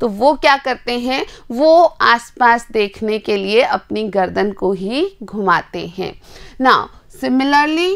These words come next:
it is believed that the animals which are active during daytime can identify few colors, and the animals which are active only during night time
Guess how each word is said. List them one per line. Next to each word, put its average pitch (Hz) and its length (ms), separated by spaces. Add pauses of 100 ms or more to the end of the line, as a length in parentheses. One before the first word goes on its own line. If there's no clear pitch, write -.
(160)
it 262 260
is 311 240
believed 247 520
that 220 220
the 233 400
animals 294 800
which - 280 (120)
are 214 360 (300)
active 302 640
during 254 420
daytime 214 720 (380)
can 247 160 (100)
identify 233 840 (300)
few 311 260 (120)
colors, 240 560 (120)
and 196 220
the 208 100 (220)
animals 220 600 (380)
which 269 140
are 277 180 (100)
active 262 580 (180)
only 277 600
during 269 420
night 214 320
time 220 480